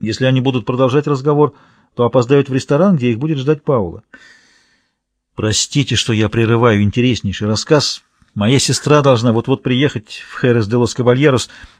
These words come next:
Мы договорились с ней пообедать в ресторане «Скит». Нам будет очень приятно, если вы присоединитесь к нам, и мы продолжим этот разговор за обедом.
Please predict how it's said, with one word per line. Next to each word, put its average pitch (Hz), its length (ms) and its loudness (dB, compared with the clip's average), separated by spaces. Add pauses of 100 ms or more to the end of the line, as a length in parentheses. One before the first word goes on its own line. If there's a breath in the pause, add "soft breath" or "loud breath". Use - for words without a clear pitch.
Мы 127 120 -2
договорились 127 480 0
с - 60 -4
ней 131 100 2
пообедать 131 460 2
в - 40 -2
ресторане 123 440 2
«Скит». - 320 -4 (600 soft breath)
Нам 139 280 4
будет 147 240 0
очень 139 280 0
приятно, 135 460 0
если 110 260 -2
вы 120 120 0
присоединитесь 123 680 -2
к - 60 -10
нам, 85 200 -6 (320)
и 127 100 -2
мы 185 120 4
продолжим 185 500 2
этот 151 180 -2
разговор 151 360 0
за 139 120 0
обедом. 101 400 -6